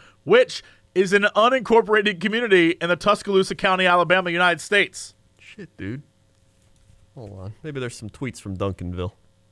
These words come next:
Speaker 1: Yeah, I'm looking up all I can find about Duncanville. Some
Speaker 2: Duncanville.
Speaker 1: real good Duncanville facts.
Speaker 2: Uh,
Speaker 1: Duncanville, Alabama,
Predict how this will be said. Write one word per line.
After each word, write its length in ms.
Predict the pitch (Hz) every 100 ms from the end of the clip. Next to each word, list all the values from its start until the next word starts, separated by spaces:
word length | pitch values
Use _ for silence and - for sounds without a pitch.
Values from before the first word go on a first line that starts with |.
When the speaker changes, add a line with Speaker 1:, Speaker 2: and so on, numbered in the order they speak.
| _ _ -
Speaker 1:
Yeah, 160 | 185
I'm 100 | 202
looking 240 | 247 254 269
up 160 | 233 -
all 200 | 180 190
I 60 | 196
can 140 | 180
find 300 | - 185 170
about 200 | 147 123
Duncanville. 600 | 147 139 123 113 113 104 107 -
Some 140 | 101 95 - 143
Speaker 2:
Duncanville. 100 | 151
Speaker 1:
real 240 | 180 180 170
good 240 | 170 147
Duncanville 520 | 156 147 143 135 127
facts. 580 | - 127 104 - - - - _ _ _ _ _ _ _ -
Speaker 2:
Uh, 180 | - 92
Speaker 1:
Duncanville, 420 | 180 - 262 240
Alabama, 880 | 180 202 214 190 180 175 170 165 160